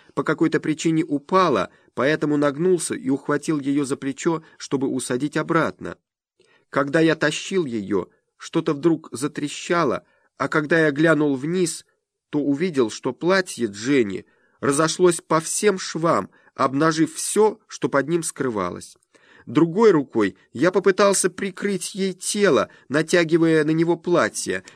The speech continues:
но она подняла крик и, как безумная, замолотила по мне кулачками. Я старался удержать её, чтобы она снова не свалилась с кресла, прикрывая одновременно её тело,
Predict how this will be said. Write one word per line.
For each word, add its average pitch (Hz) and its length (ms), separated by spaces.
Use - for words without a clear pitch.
но 156 240
она 180 260
подняла 151 580
крик - 460
и, - 80
как 151 260
безумная, 143 800
замолотила 156 600
по 143 200
мне 160 200
кулачками. 165 760
Я 143 180
старался 165 520
удержать 165 680
её, 151 380
чтобы 151 340
она 156 320
снова 180 340
не 180 140
свалилась 165 520
с - 80
кресла, 135 540
прикрывая 147 560
одновременно 147 500
её 147 400
тело, 160 520